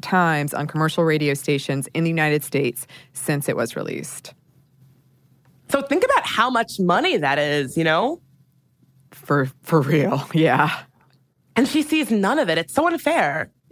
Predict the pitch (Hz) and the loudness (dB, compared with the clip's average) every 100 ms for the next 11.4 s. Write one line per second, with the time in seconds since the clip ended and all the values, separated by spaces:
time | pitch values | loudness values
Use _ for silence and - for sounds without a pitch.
0 | - 196 285 202 151 170 160 185 190 190 | 0 4 4 4 2 0 2 2 2 0
1 | - 151 180 196 180 147 160 - 170 - | -2 2 4 4 4 2 2 -2 -6 -4
2 | 151 143 147 160 151 151 151 143 - - | -2 0 0 2 2 2 0 -2 -2 0
3 | 185 185 170 160 156 147 139 143 160 170 | 4 4 4 2 -2 2 4 4 4 2
4 | 160 131 147 214 - 185 190 196 190 190 | 0 -2 0 0 2 4 4 4 2 -2
5 | - - - - 190 - 214 196 180 - | -12 -20 -4 0 2 2 2 2 2 2
6 | 175 170 175 151 160 185 214 - - 175 | 2 4 4 4 6 4 2 -8 0 4
7 | 180 214 208 208 147 135 143 165 147 123 | 4 4 2 2 0 0 2 2 2 0
8 | 120 - - - 156 - - 202 226 214 | -4 -8 -16 -4 -4 -2 2 2 2 -2
9 | - 165 160 160 156 143 - - 175 185 | 2 2 2 0 2 2 0 2 4 4
10 | 196 185 170 151 156 156 170 170 151 143 | 2 2 0 0 2 4 4 2 4 4
11 | 147 139 131 135 | 4 4 0 -2